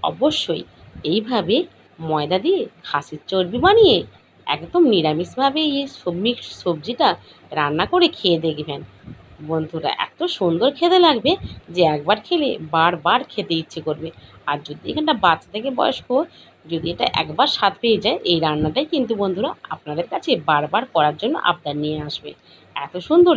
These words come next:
এর স্বাদ। দেখো বাড়িতে থাকা উপকরণ দিয়ে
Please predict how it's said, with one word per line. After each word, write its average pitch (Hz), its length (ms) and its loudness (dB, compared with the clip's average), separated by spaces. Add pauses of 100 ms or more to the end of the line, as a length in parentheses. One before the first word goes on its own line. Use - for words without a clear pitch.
এর 175 160 4
স্বাদ। 147 240 -2 (840)
দেখো 165 320 -4 (420)
বাড়িতে 165 340 0
থাকা 196 160 0
উপকরণ 165 380 0 (100)
দিয়ে 156 140 -2